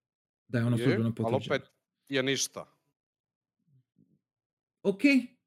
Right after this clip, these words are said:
Speaker 1: tako je. I, e, to se samo na, na, nadovezuje na ono što hoću reći. E, koja je poanta svega ovog bila?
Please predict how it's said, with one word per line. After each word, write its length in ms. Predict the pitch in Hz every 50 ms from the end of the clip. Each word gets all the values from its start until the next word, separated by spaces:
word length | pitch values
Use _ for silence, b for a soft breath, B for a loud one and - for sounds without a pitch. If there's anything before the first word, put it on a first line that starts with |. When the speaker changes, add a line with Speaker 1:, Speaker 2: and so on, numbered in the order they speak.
| _ _ _ _ -
Speaker 1:
tako 380 | - 170 156 160 - - 262
je. 220 | 247 240 226 - _ _ _ _ -
I, 420 | 156 151 151 156 156 - - _ _ _ _ _ _ _ _ _ _ _
e, 100 | - - 135 135 135 135 131 127 127 - _ -
to 80 | -
se 100 | 147 131
samo 360 | 131 - 170 156 147 131 120 - -
na, 180 | 135 135 135 -
na, 180 | 147 139 135 -
nadovezuje 500 | - 139 131 131 131 127 139 135 151 147
na 80 | 135 135
ono 120 | 143 151
što 120 | 143 -
hoću 160 | 139 135 - 165
reći. 320 | 160 147 - - - _ -
E, 100 | - 123 120 _ _ _
koja 200 | _ - 180 208
je 140 | 202 - -
poanta 340 | - 147 165 156 127 - 113
svega 280 | - - 127 117 127
ovog 200 | 113 117 120 127 123
bila? 480 | 117 - - - 160 175 - - 175